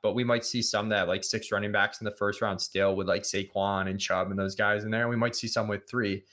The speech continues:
as you mentioned. I think what's going on in general is a combination of a few things. One, just, like, we've got these young wide receivers that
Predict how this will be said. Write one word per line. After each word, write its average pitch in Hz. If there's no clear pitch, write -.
as 113
you 107
mentioned. 98
I 104
think 156
what's 165
going 123
on 107
in 113
general 98
is 120
a 120
combination 113
of 104
a -
few 110
things. 104
One, 113
just, 110
like, 104
we've 120
got 120
these 123
young 107
wide 107
receivers 107
that 82